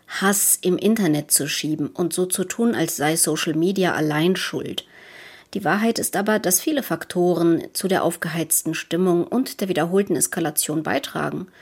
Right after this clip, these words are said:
Die reale wachsende Schere zwischen Arm und Reich und Investitionsschulden, international koordinierte faschistische Bewegungen und Erzählungen,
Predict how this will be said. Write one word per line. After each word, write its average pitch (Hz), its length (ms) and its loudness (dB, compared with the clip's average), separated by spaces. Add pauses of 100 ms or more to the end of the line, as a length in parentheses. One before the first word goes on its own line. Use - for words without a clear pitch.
(640)
Die 190 100 2
reale 202 500 2
wachsende 190 460 0
Schere 175 360 0
zwischen - 380 -4
Arm 143 240 -4
und - 160 -10
Reich 202 560 2
und 160 200 -2
Investitionsschulden, 196 1400 0 (360)
international 214 840 4
koordinierte 175 840 0
faschistische - 760 -4
Bewegungen 170 760 2
und 175 220 -2
Erzählungen, 156 840 -2